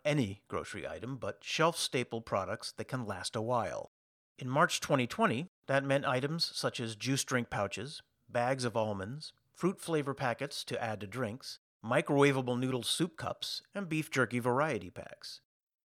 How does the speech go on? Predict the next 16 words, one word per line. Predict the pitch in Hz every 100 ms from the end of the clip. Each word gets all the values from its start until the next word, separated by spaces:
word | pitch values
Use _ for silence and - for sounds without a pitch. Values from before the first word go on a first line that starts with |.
| _
There's | 151 147
a |
good | 147 - 170
chance | 170 156
people | - 151 143
were | 113
stocking | 104 - 185 185 151
up | 147
on | 123
these | 110 104
snacks, | - 117 123 - -
drinks, | 120 123 123
and | 87 104
easy | - 131 110
lunch | 110 147 165
foods | - 95 -